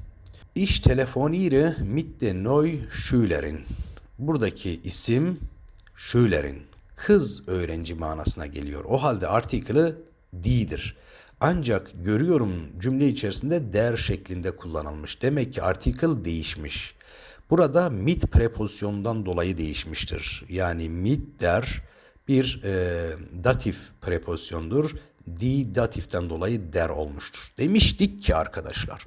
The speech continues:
eğer bir ismin, e, tekil ismin artikeli cümle içerisinde değişiyorsa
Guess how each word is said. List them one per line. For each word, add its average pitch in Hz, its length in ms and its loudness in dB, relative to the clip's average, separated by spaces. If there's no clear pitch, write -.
eğer 101 560 4
bir 135 440 2
ismin, 117 680 0
e, 90 360 2
tekil - 400 4
ismin 98 580 -6
artikeli 95 680 -4
cümle 131 280 -2
içerisinde 82 600 -6
değişiyorsa 123 1120 2